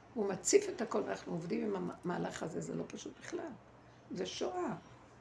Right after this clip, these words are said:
ובמקום הזה שאדם נמצא, עכשיו תגידי, כשהוא עובר את זה, אז מישהו אומר לו, "נמלה."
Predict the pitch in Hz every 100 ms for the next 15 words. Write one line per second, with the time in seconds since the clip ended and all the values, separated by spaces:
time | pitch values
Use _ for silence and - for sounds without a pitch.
0 | - - - - - - - - - -
1 | - - - 233 208 - 302 294 320 330
2 | 349 277 220 196 262 277 277 - 330 294
3 | 208 - 226 226 208 247 226 - 196 226
4 | 254 233 214 208 180 226 240 - 208 208
5 | 214 214 214 196 208 233 233 220 185